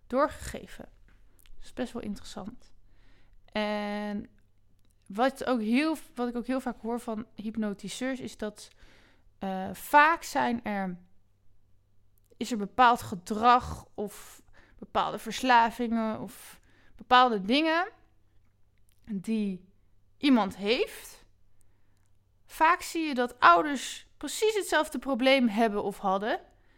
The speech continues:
En dat kinderen ook weer precies hetzelfde probleem overnemen. Dus dat het van generatie op generatie wordt de hele tijd hetzelfde gedrag gekopieerd. En soms zelfs op de leeftijd nauwkeurig. Dus dat iemand op zijn zeventiende aan de drugs raakt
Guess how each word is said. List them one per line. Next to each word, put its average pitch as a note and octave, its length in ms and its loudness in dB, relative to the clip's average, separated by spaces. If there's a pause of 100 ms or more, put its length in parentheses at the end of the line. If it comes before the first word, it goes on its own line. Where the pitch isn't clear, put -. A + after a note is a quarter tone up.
(140)
En B3+ 180 0
dat B3+ 160 0
kinderen F4 360 -2
ook D#4 100 -2
weer D#4+ 120 -6
precies A4+ 480 -6
hetzelfde F4 460 0
probleem D4 420 0
overnemen. G#3+ 600 -2
Dus A3 120 -6
dat C4 140 -2
het C4 120 -6
van B3+ 160 -4
generatie C#4 720 0
op - 60 -2
generatie C4 720 0
wordt A#3 160 -6
de A3+ 60 -4
hele C4 200 -4
tijd - 220 -16
hetzelfde C4 480 -4
gedrag A#3 460 2
gekopieerd. F#3+ 800 -8 (380)
En A#3 140 -4
soms - 460 -2
zelfs F4 300 4
op C4+ 160 -6
de C4 100 -2
leeftijd C4 500 0
nauwkeurig. A3+ 640 -2
Dus G#3 160 -10
dat A3 160 -6
iemand A3+ 400 -2
op G#3+ 140 -8
zijn G#3 260 -4 (400)
zeventiende C4+ 640 -2
aan A#3+ 140 0
de A3+ 80 -2
drugs B3+ 340 -6
raakt A3+ 420 0